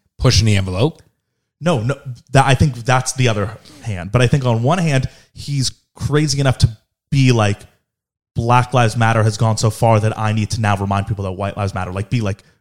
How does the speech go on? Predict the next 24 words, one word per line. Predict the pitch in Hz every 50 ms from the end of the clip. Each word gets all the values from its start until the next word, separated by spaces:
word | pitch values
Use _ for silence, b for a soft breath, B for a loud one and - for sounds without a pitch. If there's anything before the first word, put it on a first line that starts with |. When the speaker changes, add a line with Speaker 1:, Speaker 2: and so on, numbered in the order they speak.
| _ -
Speaker 2:
conservative | 123 110 - - 117 107 101 98 92
shit | - 113 98
like | 98 -
that. | 117 104 -
'Cause | - 117
he's | 110 123 -
Speaker 1:
Okay. | 107 113 147 180 b b b -
Speaker 2:
I | 127 127
think | 143 147 135 -
on | - 127
the | 120 113
one | 117 127 135
hand, | 131 151 156 135 113
it's | - -
that. | - 104 101 117 143 - - -
And | 131 127
then | 123
on | 120
the | 123 127
other | - 131 131 127
hand, | 120 123 120 110
he's | - - 120 - -
calling | - - - 120 110 107 104 101 98 98 98
it | 98 101 95 95 - _